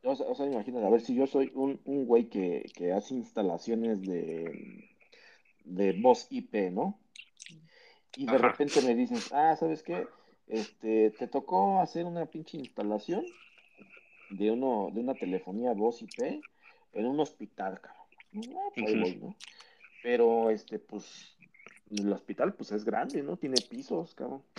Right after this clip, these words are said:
Speaker 2: Ajá.
Speaker 1: Y a veces hay que, hay que tender cableado y la chingada.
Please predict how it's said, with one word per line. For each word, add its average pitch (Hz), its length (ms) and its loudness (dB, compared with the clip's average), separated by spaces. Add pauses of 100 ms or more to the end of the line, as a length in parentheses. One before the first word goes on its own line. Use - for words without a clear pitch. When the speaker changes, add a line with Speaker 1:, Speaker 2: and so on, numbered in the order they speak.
(380)
Speaker 2:
Ajá. 123 360 -2
Speaker 1:
Y 110 80 -6
a 95 60 0
veces 117 260 2
hay 123 140 6
que, 120 260 2
hay 107 100 -2
que - 120 -4
tender 104 380 -2
cableado 87 640 -6
y - 40 -4
la 98 100 -6
chingada. - 260 -14